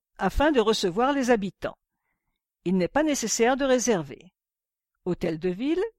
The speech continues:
quarante-huit rue de Paris. Musique. Les petits loups du jazz. L'orchestre d'harmonie de la musique des gardiens de la paix de la préfecture de police,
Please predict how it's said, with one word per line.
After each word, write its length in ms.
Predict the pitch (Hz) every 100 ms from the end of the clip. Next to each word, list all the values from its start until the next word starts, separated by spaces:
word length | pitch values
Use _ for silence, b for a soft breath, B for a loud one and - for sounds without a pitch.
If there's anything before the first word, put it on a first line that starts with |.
| _
quarante-huit 540 | 180 165 180 - 339 -
rue 140 | 294
de 100 | 277
Paris. 360 | - 226 147 - _ _ _ _ _ _ _ _ _ _ _ _ _ _ _ -
Musique. 560 | 311 233 156 - - - 175 _ _ _ _ _ _ _ _ -
Les 140 | 180
petits 280 | - - 285
loups 160 | 339 311
du 100 | 285
jazz. 600 | 156 156 - 151 - - _ _ _ _ _ _ _ _ _ _ _ _ _ _
L'orchestre 640 | 185 220 - 330 339 - 247
d'harmonie 520 | 269 277 262 269 311
de 100 | 196
la 140 | 170
musique 480 | 190 240 214 247 208
des 160 | 170 180
gardiens 340 | 202 196 202
de 100 | 190
la 180 | 185 180
paix 340 | _ 220 190
de 80 | 170
la 160 | 165 -
préfecture 560 | 190 180 165 - 156
de 100 | 156
police, 580 | - 220 285 349 -